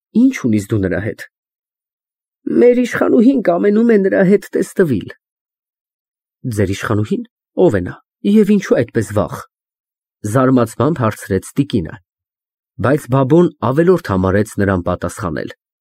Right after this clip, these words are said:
այլ իսկույն դուրս եկավ և հայտնեց յուր տիրուհուն, որ իշխանը տանն է։ Ամալիան իջավ կառքից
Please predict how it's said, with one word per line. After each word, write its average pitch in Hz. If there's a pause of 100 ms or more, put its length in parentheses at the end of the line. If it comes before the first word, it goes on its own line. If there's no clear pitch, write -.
(280)
այլ 127
իսկույն 139
դուրս 151
եկավ - (100)
և 156
հայտնեց 120
յուր 120
տիրուհուն, 107 (260)
որ 151
իշխանը 101
տանն 50
է։ - (1300)
Ամալիան 185
իջավ 175
կառքից 147